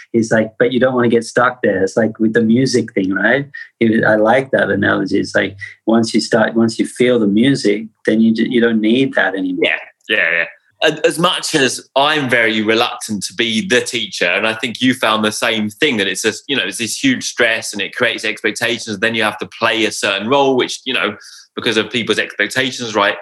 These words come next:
Speaker 2: On the other hand, some sense of role playing, right? That
Speaker 1: Mm.
Speaker 2: there's a teacher, there's authority, you have discipline, you have an open, it inspires an open-mindedness. This
Speaker 1: Yeah.
Speaker 2: idea, I mean, what's,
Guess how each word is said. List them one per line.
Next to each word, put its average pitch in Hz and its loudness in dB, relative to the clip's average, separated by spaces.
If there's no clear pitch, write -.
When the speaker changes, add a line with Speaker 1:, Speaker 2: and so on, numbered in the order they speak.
Speaker 2:
On 147 2
the 156 4
other 147 2
hand, 120 0
some 170 -4
sense 143 -4
of 127 0
role 151 4
playing, 82 -8
right? 113 0
That - -2
Speaker 1:
Mm. - 6
Speaker 2:
there's 151 2
a - -6
teacher, 175 0
there's 123 0
authority, 147 2
you 110 0
have 95 -2
discipline, 139 0
you 110 2
have 98 0
an 104 2
open, 123 -2
it 107 0
inspires 120 0
an 113 0
open-mindedness. 127 -2
This 160 -2
Speaker 1:
Yeah. 156 0
Speaker 2:
idea, 143 -4
I 127 0
mean, 139 -2
what's, - -2